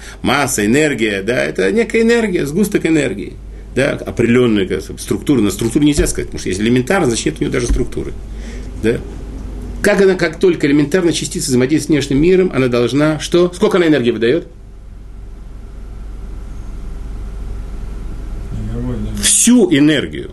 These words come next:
Speaker 1: Она же элементарная, значит, нет возможности выдать часть энергии. Правильно? Логика, правильно? Если мы говорим об элементарной частице, а действительно кирпичике мироздания,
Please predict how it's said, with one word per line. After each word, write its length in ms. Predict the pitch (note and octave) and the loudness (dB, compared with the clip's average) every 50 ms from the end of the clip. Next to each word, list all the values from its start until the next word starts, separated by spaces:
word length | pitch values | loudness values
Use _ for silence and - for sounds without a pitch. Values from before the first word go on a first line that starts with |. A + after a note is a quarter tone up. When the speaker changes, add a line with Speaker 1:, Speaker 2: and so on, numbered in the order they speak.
| - - | -8 -2
Speaker 1:
Она 180 | - B2 C#3+ | 0 0 2
же 120 | C3+ C#3+ C#3 | 2 2 4
элементарная, 580 | C#3 C#3+ C#3+ C3+ - G3+ G#3+ G3 F3 A#2 F2 | 4 4 2 2 2 0 2 2 0 0 0
значит, 220 | F2 G2 F2+ B2+ C#3 | 0 0 2 4 4
нет 200 | E3 F3+ F3 D3+ | 4 4 4 2
возможности 460 | D#3 C#3+ C3 E3 F#3+ G3 F3+ - - | 0 2 4 4 4 4 2 0 0
выдать 280 | G2+ A#2+ C3 C#3+ C#3 | 0 0 0 0 -2
часть 360 | - - - G3 D#3+ - - D#3 | -2 0 2 2 0 0 -2 -2
энергии. 400 | C#3 B2 G#2+ G2+ G#2+ A2+ A#2 - - - - - - - - - - G3+ G3 G3 - - - - - - - - - - - - - - - - - | 0 0 -2 -2 -4 -8 -8 -10 -12 -16 -16 -16 -16 -16 -16 -14 -12 -10 -10 -10 -10 -12 -12 -12 -12 -12 -14 -14 -14 -14 -14 -14 -14 -14 -10 -2 0
Правильно? 320 | C#3 F3 A3+ A#3 G3+ D#3 | 2 4 6 6 6 6
Логика, 360 | C#3 D3+ D#3 D3 B2 A#2+ - | 6 6 4 4 4 2 0
правильно? 500 | A2 A2+ D3 F3 G#3 G#3+ A3 A3+ A#3 A#3 - - - - - - - - - - - - - - | 0 2 2 2 2 2 2 0 0 -2 -8 -16 -18 -18 -16 -16 -16 -16 -16 -16 -16 -16 -10 -4
Если 360 | - A#2+ E3 G#3+ G#3+ G3+ - E3 | 0 2 4 4 4 4 4 2
мы 100 | D#3 D3 | 2 4
говорим 300 | C#3+ D3 D#3 E3+ E3 C#3+ | 4 2 2 2 2 2
об 200 | - D3+ C3 D3+ | 0 2 2 4
элементарной 720 | D3 C#3+ C#3 C#3+ C#3+ C#3 C3 - F#3 F#3 D#3+ C#3 A#2+ G2+ | 4 4 4 2 2 0 2 2 2 2 2 0 -2 -2
частице, 520 | - - G#2+ - - - F2+ D#2 - - | -2 -4 -6 -6 -6 -6 -6 -4 -2 -2
а 40 | G2+ | 0
действительно 400 | A2 A2+ - F#3 F3+ D3+ D3 A#2+ | 0 0 0 0 0 2 2 2
кирпичике 640 | - - A#2 A2 - - - - - - - A2+ | 2 0 -2 -2 -2 -4 -4 -2 -2 -2 0 0
мироздания, 640 | A2 A2 G2+ G2 F2+ - - D#2 C#2+ B1+ B1+ D#2 - | 2 2 2 2 0 0 -2 -4 -4 -4 -6 -8 -10